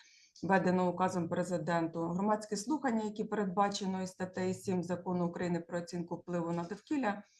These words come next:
проводяться в режимі відеоконференції, про що зазначається в оголошенні про початок громадського обговорення звіту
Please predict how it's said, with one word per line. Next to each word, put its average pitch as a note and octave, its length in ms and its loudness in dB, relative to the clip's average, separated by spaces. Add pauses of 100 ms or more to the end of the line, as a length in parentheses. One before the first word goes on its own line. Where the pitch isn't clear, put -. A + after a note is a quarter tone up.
(280)
проводяться G#3+ 520 2
в E3+ 40 2
режимі F3+ 420 2
відеоконференції, E3 1300 0
про F3+ 200 -2
що F#3 240 -2
зазначається E3 800 0
в D3 100 -4
оголошенні A3+ 760 -2 (420)
про G3+ 160 0
початок G#3+ 500 0
громадського F#3+ 580 0
обговорення F3+ 500 0
звіту E3+ 640 -4